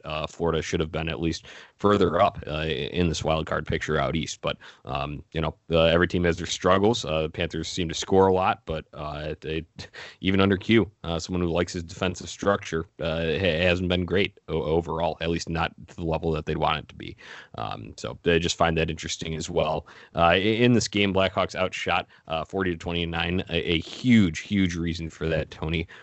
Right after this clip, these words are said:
was the third period. I was getting scared. Um, Calvin DeHaan was getting scared. Brent Seabrook was getting scared, uh, as we're sitting there watching the game together up at the, uh, tap room. <laughs> They let up a bunch of shots. Uh, they were outshot seventeen to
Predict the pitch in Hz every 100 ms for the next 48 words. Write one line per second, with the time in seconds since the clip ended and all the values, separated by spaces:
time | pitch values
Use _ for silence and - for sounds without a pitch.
0 | - 90 90 85 - 87 80 - 80 78
1 | 80 85 87 82 - 80 78 - 82 78
2 | - - _ - 76 73 80 - _ _
3 | _ 101 92 92 87 90 87 85 - 82
4 | 82 - 80 80 82 - - _ - 107
5 | 92 - 98 85 82 85 85 85 85 -
6 | - 82 80 90 - 82 82 85 80 87
7 | 85 82 - 80 82 80 82 82 - 85
8 | 82 82 82 82 82 82 73 82 - 80
9 | - 82 82 78 78 78 76 - 82 -
10 | 73 71 80 - - _ _ _ _ _
11 | 73 76 - _ - - - - 98 92
12 | 90 85 82 82 - - 80 50 - -
13 | 85 82 85 82 82 - 82 - - 95
14 | 98 - 92